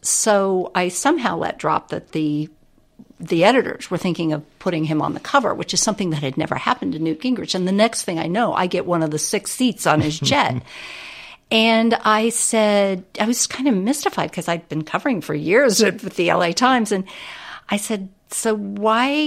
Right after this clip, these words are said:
Speaker 1: did you let me have a seat on your jet?" And he was able to tell me from memory how many Time magazine covers Richard Nixon had been on. And I said, "How do you even know that?"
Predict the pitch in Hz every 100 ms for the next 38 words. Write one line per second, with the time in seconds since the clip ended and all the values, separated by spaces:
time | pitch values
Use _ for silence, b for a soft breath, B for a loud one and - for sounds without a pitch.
0 | 254 - - 359 - - - 247 208 214
1 | 240 226 233 226 220 247 226 214 202 226
2 | - 269 202 196 190 226 220 202 196 190
3 | 185 202 208 208 190 180 - 202 202 180
4 | - - 220 226 233 - - 170 170 175
5 | 196 220 - - - _ - 196 196 190
6 | - 180 170 165 170 170 165 156 156 160
7 | 165 165 147 - 165 160 170 151 180 -
8 | - - - - - 139 62 67 - 214
9 | 226 190 226 254 226 202 196 185 175 175
10 | 196 185 - - -